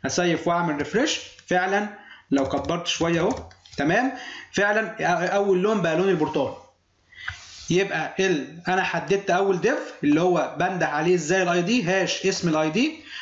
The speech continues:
وتقول له الكار بتاعك بقى مارجن بادنج كل خصائص سي اس اس اللي احنا عارفينها. طيب، عايز انده التاني بسيطه، تقول نفس الكلام هاش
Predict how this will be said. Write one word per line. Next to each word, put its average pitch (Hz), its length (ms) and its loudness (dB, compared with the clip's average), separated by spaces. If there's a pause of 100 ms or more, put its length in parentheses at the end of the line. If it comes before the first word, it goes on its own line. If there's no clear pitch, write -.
(140)
وتقول 226 340 2
له 220 60 2
الكار 202 240 2
بتاعك 190 280 0
بقى 190 180 2
مارجن 185 280 2
بادنج 190 340 0
كل 196 200 2
خصائص 180 260 0
سي 185 100 4
اس 175 140 0
اس 180 140 2
اللي 180 100 0
احنا 165 120 -2
عارفينها. 139 320 -4 (560)
طيب، 180 220 0
عايز 190 200 2
انده 190 220 2
التاني 190 380 0
بسيطه، 160 420 0
تقول 160 140 2
نفس 180 240 2
الكلام 180 340 0
هاش 220 320 0